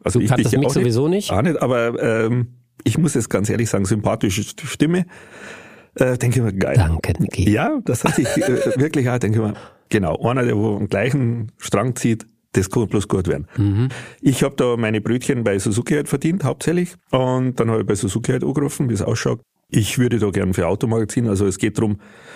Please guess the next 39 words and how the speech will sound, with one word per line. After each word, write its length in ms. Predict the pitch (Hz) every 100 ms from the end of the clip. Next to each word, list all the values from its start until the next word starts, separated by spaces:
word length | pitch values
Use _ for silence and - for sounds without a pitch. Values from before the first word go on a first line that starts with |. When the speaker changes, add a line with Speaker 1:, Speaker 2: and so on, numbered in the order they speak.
| - -
Speaker 1:
M 160 | 104
fünf 340 | - 135 143 -
gegen 380 | 107 101 104
C 540 | 92 101 98 98 98 95 -
dreiundfünfzig 680 | 87 95 90 - - 90
A 80 | 85
M 100 | 87
G. 180 | 82 78 - _ -
Speaker 2:
E 160 | 127
dreiundsechzig. 760 | 113 104 101 101 104 - - - _ _ -
E 160 | 180
fünfundfünfzig. 680 | - 156 113 107 95 - 90
Speaker 1:
E 140 | 101
fünfundfünfzig. 680 | 92 123 104 95 92 - 123
Speaker 2:
Digga, 220 | 104 92
das 120 | 90 87
ist 40 |
lang 140 | 98
her, 180 | 90 98
ne? 160 | 98 104 -
Speaker 1:
Genau, 360 | 120 104 71 - -
also 400 | 87 87 85 87 90 - - - -
wo 60 | 104
das 140 | 95
E 80 | 127
S 100 | 98
P 140 | 120
nicht 160 | 113 98
ganz 180 | 104 98
zum 160 | 104
Abschalten 400 | 98 - 92 -
war, 80 | 101
aber 180 | 92 95
nichtsdestotrotz, 680 | 104 - 110 - 120 175 -
Speaker 2:
Ja. 60 |
Speaker 1:
auf 140 | 117 -
jeden 200 | 127 170
Fall, 220 | 185 165
genau. 420 | - 95 95 165